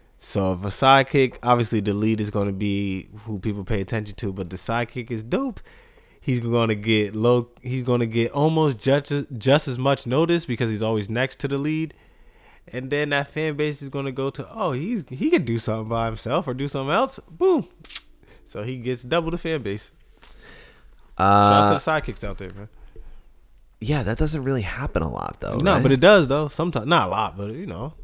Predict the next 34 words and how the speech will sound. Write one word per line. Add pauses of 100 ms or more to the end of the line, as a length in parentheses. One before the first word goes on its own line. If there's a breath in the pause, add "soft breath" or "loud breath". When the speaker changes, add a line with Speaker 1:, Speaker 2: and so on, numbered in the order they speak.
Speaker 1:
sidekicks, (100)
you
know
what
I
mean?
Speaker 2:
Oh,
actually,
uh,
Speaker 1:
Think
about
Speaker 2:
Frasier.
Speaker 1:
it.
Think
about
it.
In
Lion
King.
Speaker 2:
It,
it (120)
Speaker 1:
Lion
Speaker 2:
happened
Speaker 1:
King
was
Speaker 2:
in
Speaker 1:
about
Simba. (220 loud breath)
Who
got
the
spinoff? (180 loud breath)
Hakuna
Matata.